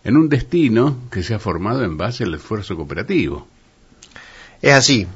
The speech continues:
Speaker 2: eh, a ver, y, y no, no es tampoco, eh, una cuestión de, de, de publicidad, sino de informar a la gente
Speaker 1: Claro.
Speaker 2: también. Eh, o sea,
Speaker 1: Publicitar
Speaker 2: pasa,
Speaker 1: los actos.
Speaker 2: pasa por ahí. Eh, y yo creo que uno no, no tiene que tener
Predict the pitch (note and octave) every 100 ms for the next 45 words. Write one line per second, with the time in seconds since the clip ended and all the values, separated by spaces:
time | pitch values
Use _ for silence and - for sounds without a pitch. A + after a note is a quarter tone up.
0 | - G#2+ G2+ F#2+ F2 - G2+ G#2+ F#2 G2
1 | - G#2+ G#2+ - - - - - - C3+
2 | C3+ F3 F#3+ F#3+ - C#3 A2 - - A#2
3 | G2+ G2+ F2+ E2+ F2 - A2+ A2 G2 F2
4 | - A2 G2 F#2 E2+ E2 E2 E2+ G2+ F2+
5 | F2+ F2+ E2+ F2+ F2+ - G2+ F#2+ - -
6 | G2+ C3 C#3 G#2+ G2 G2 F#2+ D#2 C#2 -
7 | D#2+ F#3+ D#3 C#3+ D3 - _ - _ -
8 | - - E3+ F3 D#3 D3 C3+ G3 E3+ -
9 | C3+ - F#2+ F2+ B2+ C3 G#2 G#2 G2 F2
10 | F2 - G2 F2 E2+ E2+ E2+ E2 - -
11 | C#3 D3+ E3 A#2 G#2+ B2 D3+ A#2+ A#2 G#2+
12 | G2+ G2 F#2 F2+ F2+ - _ _ _ -
13 | - - _ _ _ A2 B2 D#3+ D3 B2
14 | A2 A2+ G#2+ F#2+ F2